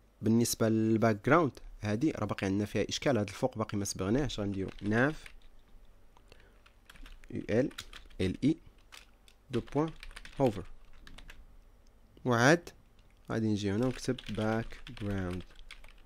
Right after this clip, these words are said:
كولر، وفي الباك جراوند كولر نعطيو دياز دي واحد سي زيرو سي زيرو، ونديرو لوباسيتي بي أربعة مثلًا.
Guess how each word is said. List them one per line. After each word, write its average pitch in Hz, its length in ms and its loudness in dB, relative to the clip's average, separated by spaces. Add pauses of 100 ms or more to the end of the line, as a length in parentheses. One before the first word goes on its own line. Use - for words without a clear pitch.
(1120)
كولر، 107 360 2 (1120)
وفي 139 180 -2
الباك 110 240 0 (100)
جراوند 101 280 -4 (240)
كولر 107 380 0 (440)
نعطيو 123 480 0 (600)
دياز 95 680 -4 (920)
دي 123 220 6
واحد 127 420 6
سي 117 520 4
زيرو 107 720 4
سي - 420 -4
زيرو، 95 460 0 (800)
ونديرو 139 320 4
لوباسيتي - 540 -4 (180)
بي 110 240 2 (220)
أربعة 95 200 -2
مثلًا. 95 340 -6